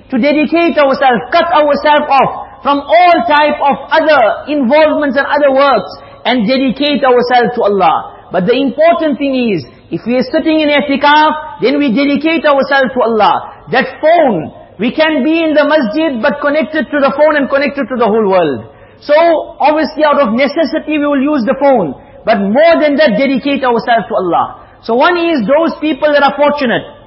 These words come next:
<coughs> that they can dedicate all themselves, all their time to Allah subhanahu wa ta'ala in those, in these last ten nights of Ramadan.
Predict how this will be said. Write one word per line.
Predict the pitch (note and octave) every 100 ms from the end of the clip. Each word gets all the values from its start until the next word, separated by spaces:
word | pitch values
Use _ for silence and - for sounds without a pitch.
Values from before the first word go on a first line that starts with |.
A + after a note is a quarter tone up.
| -
<coughs> | - - - - - - - - - - - - - - - - E3
that | G#3
they | C#4 D4
can | D#4 B3+
dedicate | C#4+ D4 D#4 D#4+
all | - D#4 D#4+
themselves, | C#4+ C4+ D4+ D4 -
all | D#4+ D#4+
their | D4
time | D4 D4 C#4+
to |
Allah | C#4 C#4+ C#4+ B3+
subhanahu | C4 C4 C#4+ C#4
wa | C4
ta'ala | C4+ C4+ C4
in |
those, | B3+ G#3 B3+
in | C4
these | C#4 A3
last | C4 C4+ C#4+
ten | C4
nights | C4 B3+
of | G#3+
Ramadan. | A3+ A3+ A#3 G#3+ D#3 -